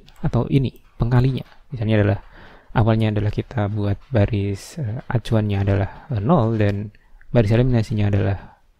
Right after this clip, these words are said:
satu, maka dia akan mengubah nilai dari A satu nol di J sama dengan nol. Oke. Nah, jika A satu nol ini berubah, maka pengalinya akan berubah semua.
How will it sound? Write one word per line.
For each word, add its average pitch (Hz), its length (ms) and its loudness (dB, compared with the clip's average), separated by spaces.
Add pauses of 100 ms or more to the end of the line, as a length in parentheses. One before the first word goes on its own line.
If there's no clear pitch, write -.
(140)
satu, 131 320 2
maka 110 320 -2 (1300)
dia 165 160 8
akan 170 160 6
mengubah 139 320 2
nilai 135 180 4
dari 113 160 4 (160)
A 139 220 4
satu 127 240 0
nol - 160 -6 (1900)
di 135 380 2 (840)
J 127 240 4
sama 110 300 0
dengan 104 260 -2
nol. - 220 -14 (1800)
Oke. - 380 -6 (720)
Nah, 110 160 -4 (600)
jika 120 480 6 (420)
A 185 160 6
satu 143 160 0
nol 127 160 -2
ini 117 80 0
berubah, 120 320 4
maka 110 320 2
pengalinya 202 560 2
akan 185 160 6
berubah 123 240 4
semua. 131 400 -4